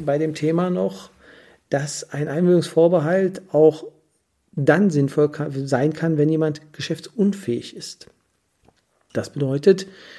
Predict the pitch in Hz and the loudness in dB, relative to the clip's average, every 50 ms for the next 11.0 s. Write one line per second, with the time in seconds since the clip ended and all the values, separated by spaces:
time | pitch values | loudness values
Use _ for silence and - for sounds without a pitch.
0 | - - _ _ - 139 143 151 147 147 143 147 151 139 - - 139 139 - - | -20 -20 _ _ -8 -2 0 2 2 2 0 0 -2 -4 -2 -2 -6 -6 -8 -18
1 | - - _ _ - 175 151 156 165 160 - 196 202 202 175 - 226 202 - - | -20 -20 _ _ 0 2 2 2 2 0 -2 -2 -2 -2 -4 -6 -6 -6 -6 -4
2 | - 151 135 135 117 127 - 151 147 160 160 143 - - - 151 160 151 165 156 | -6 -4 -4 -4 -6 -4 -4 -4 -2 -2 -4 -6 -6 -4 -4 -2 2 2 2 2
3 | 156 - - 156 147 160 147 - - - 185 - - - 147 127 117 - 131 123 | 0 -2 -4 -2 -2 -2 -2 -4 -8 -8 -6 -6 -6 -6 -6 -6 -6 -8 -10 -10
4 | 143 - _ _ - - - - - - _ _ - 139 139 147 135 127 131 147 | -10 -14 _ _ -20 -20 -20 -20 -20 -20 _ _ -4 -2 0 0 0 0 2 2
5 | 147 196 240 311 - - - - - - _ _ _ _ _ _ _ _ _ _ | 4 4 2 0 -4 -8 -12 -12 -14 -18 _ _ _ _ _ _ _ _ _ _
6 | _ _ _ _ _ - 196 160 151 147 147 156 160 156 - - 185 170 156 147 | _ _ _ _ _ -8 -4 -2 0 2 2 2 2 0 -2 -4 -4 0 2 2
7 | 139 131 139 123 120 - - 135 143 156 190 214 240 - - - - _ _ _ | 0 2 0 -6 -6 -6 -8 -8 -6 -4 -4 -4 -4 -6 -10 -20 -20 _ _ _
8 | _ _ - - - _ _ _ _ _ - 147 139 139 131 147 202 208 - - | _ _ -20 -20 -20 _ _ _ _ _ -10 -6 -2 0 0 0 -2 -4 -6 -10
9 | - - - - 285 175 147 135 - - 147 143 135 - - 147 139 139 131 127 | -12 -14 -14 -8 -4 -2 -2 -2 0 2 0 0 0 2 0 2 2 2 0 2
10 | 147 160 156 - - - 190 170 160 180 220 247 226 - - - - 156 151 | 0 0 0 -2 -6 -4 -4 -2 0 0 -2 -2 -4 -10 -12 0 2 2 2